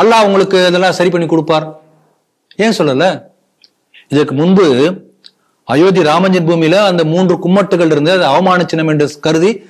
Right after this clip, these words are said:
கரசேவர்கள் இடிச்சு தள்ளினாங்க. வழக்கு கோர்ட்டுக்கு வந்தது, சுப்ரீம் கோர்ட்டுக்கு வந்து, அலகாபாத் கோர்ட்டு, சுப்ரீம் கோர்ட்டு, எத்தனை பெஞ்சுக்கு மாறி எத்தனை வருஷம் நடந்தது? இத்தனை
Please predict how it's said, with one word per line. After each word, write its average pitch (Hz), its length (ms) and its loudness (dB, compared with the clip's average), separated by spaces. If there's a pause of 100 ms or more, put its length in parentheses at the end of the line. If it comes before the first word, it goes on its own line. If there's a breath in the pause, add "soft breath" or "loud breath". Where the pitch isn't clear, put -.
(240 loud breath)
கரசேவர்கள் 180 460 0
இடிச்சு 180 200 -2
தள்ளினாங்க. 165 560 -2 (1400)
வழக்கு 220 460 0
கோர்ட்டுக்கு 214 360 0
வந்தது, 180 640 -2 (760)
சுப்ரீம் 185 340 -2
கோர்ட்டுக்கு 156 360 0
வந்து, 151 100 0
அலகாபாத் 147 440 0
கோர்ட்டு, 151 240 -4
சுப்ரீம் 170 300 -4
கோர்ட்டு, 147 480 -4 (240 loud breath)
எத்தனை 156 400 -2
பெஞ்சுக்கு 170 220 -4
மாறி 151 180 0
எத்தனை 151 240 -2
வருஷம் 151 200 -2
நடந்தது? 117 400 -4 (680)
இத்தனை 196 300 -2